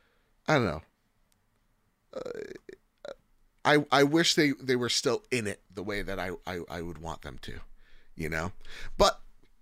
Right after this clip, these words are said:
again, who knows? Who knows? Knight's a puppy. All right, Kyle.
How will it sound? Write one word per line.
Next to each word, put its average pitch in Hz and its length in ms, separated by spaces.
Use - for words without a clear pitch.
again, 185 220
who 202 80
knows? 175 320
Who 190 80
knows? 98 340
Knight's - 220
a 151 60
puppy. - 360
All 127 80
right, 104 120
Kyle. 76 260